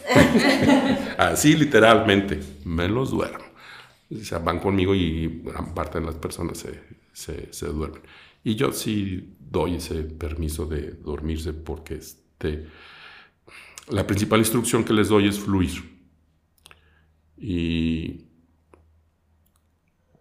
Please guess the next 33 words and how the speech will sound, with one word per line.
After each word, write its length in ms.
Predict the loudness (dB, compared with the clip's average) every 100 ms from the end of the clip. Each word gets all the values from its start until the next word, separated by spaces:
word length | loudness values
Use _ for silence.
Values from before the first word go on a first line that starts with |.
| 2
para 160 | 2
tocar 460 | 2 0 0 -2 -6
cuencos 500 | 2 2 2 -2 -2
lo 120 | -4
que 100 | -4
necesitas 460 | -6 -6 -6 -6 -6
es 100 | -8
fluir, 400 | -6 -4 -4 -4
no 180 | -4 -4
hay 140 | -2
un 240 | -2 -2 -4
orden. 420 | -4 -4 -6 -12 -18 _ _ -4
No 160 | -4
es 100 | -4
que 100 | -4
vaya 220 | -4 -4
primero 300 | -4 -4 -2
uno, 240 | -2 -4 -6
después 300 | -6 -8 -4
otro, 360 | -6 -4 -6 -8 -14 -18 -4
y 60 |
nada 160 | -2 0
más 240 | -2 -4
tres 140 | -6 -6
segundos 300 | -6 -4 -4
aquí 180 | -4
y 40 | -4
te 120 | -4
pasa 240 | -4 -6
al 100 | -2
otro. 260 | -2 -4 -6
No, 280 | -8 -8 -12 -14
el, 140 | -14